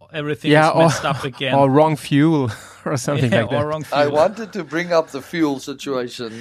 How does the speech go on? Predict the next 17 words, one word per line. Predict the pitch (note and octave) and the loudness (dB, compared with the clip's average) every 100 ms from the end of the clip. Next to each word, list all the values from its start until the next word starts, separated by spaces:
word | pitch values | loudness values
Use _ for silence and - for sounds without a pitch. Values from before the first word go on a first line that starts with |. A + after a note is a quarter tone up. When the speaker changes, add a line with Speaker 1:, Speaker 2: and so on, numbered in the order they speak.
| - | -4
Speaker 2:
So | A3+ A3+ | 0 2
Speaker 3:
Um, | C4+ | 0
Speaker 1:
Yeah, | D4+ D#4 D#4 | 0 2 4
what | C4+ D#4 A#3 | 4 2 0
do | D4 | -4
you | D4 | -6
think | - C#4+ | -8 -8
about | B3+ A#3+ A#3 G3+ | -8 -6 -6 -4
that? | - F#3+ | -4 2
Speaker 2:
What | G3+ | 2
Speaker 1:
That's | F#3 | 4
Speaker 2:
was | F#3+ | 2
that? | F3 | 2
Speaker 1:
hilarious. | E3 E4+ F4 B3 E3+ F#3+ | 2 2 2 2 0 -2
Speaker 2:
<laughs> | D#3+ | -6
Speaker 1:
I, | G3+ E3+ | -6 -2
I, | A3 - B3+ | -2 0 -2